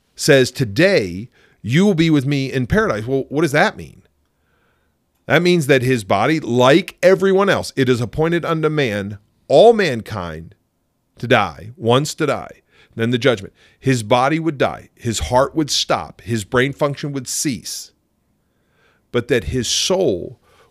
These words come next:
would be present with God in paradise. So that, that's kind of, I, I mean, I, I wanna make it clear that, that you as a person will not die. Your body will no longer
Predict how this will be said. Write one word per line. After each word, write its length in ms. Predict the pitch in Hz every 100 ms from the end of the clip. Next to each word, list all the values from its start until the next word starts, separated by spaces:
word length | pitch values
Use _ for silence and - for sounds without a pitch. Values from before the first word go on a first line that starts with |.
| -
would 180 | 123
be 140 | 104 113
present 580 | - 123 143 123 131 101
with 200 | 120 -
God 480 | 123 95 78 78 - _ _ _ _ _ -
in 160 | 107
paradise. 720 | - 127 104 80 - - - _ _ _ -
So 120 | 120
that, 260 | 123 113 -
that's 320 | 117 117 -
kind 240 | 139 131
of, 80 | 123
I, 320 | 78 120 95 131
I 40 |
mean, 200 | 110 107
I, 80 | 107
I 140 | -
wanna 180 | 113 120
make 180 | 131 131
it 140 | 147
clear 400 | - 214 180 113
that, 220 | 110 107 _ - _ -
that 260 | 117 - _ _ _ _
you 580 | 117 101 117 214 233 226
as 440 | 160 156 131 - - _ _ -
a 140 | 123
person 920 | 110 - 117 226 254 - 92 80 98 - _ _ _ _ _
will 260 | 117 120 113
not 300 | 107 98 - _ 104
die. 480 | 104 82 64 62 - _ _ _ _ _ -
Your 340 | 101 139 127
body 560 | 98 160 180 120 104 92
will 360 | 98 123 117 113
no 240 | 117 127
longer 760 | 143 117 131 131 110 95 95